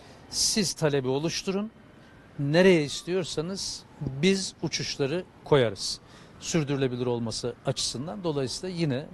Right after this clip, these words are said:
buradan da tüm Ankaralı hemşehrilerimize de buradan ben bu mesajı da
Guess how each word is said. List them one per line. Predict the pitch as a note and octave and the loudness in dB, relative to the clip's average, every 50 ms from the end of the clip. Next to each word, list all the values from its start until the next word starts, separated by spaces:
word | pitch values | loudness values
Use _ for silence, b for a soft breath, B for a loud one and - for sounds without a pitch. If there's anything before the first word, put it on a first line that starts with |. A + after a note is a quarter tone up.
| E3 | -6
buradan | D#3 D#3+ C#3+ B2+ A#2+ B2+ B2 | -2 -2 0 0 0 -2 -4
da | C3+ D#3+ | -4 -6
tüm | - - A3 F#3 C#3+ | -4 -2 -2 0 0
Ankaralı | C3 C3 B2 - - A#2+ A#2 A#2 B2 | 0 -2 -2 -2 -2 -2 -2 -2 -4
hemşehrilerimize | A2 G#2 - B2+ A#2 A2 A2+ A#2 A#2 A2+ A2+ A#2 - F3 E3+ | -4 -4 -4 -4 -4 -4 -4 -4 -4 -4 -4 -6 -6 -6 -6
de | F3 F3 E3+ B B B B B - - | -6 -6 -6 B B B B B -2 0
buradan | F3 D3 C#3 C3+ C3 | 0 2 2 2 0
ben | B2+ C3 C3 C#3+ | 0 -2 -2 -2
bu | D#3 | 0
mesajı | D3+ C#3 A#2+ - C3+ A#2 G#2 A#2+ B2+ | 0 0 0 0 -2 -4 -4 -6 -6
da | E3+ F#3+ G3 | -4 -4 -4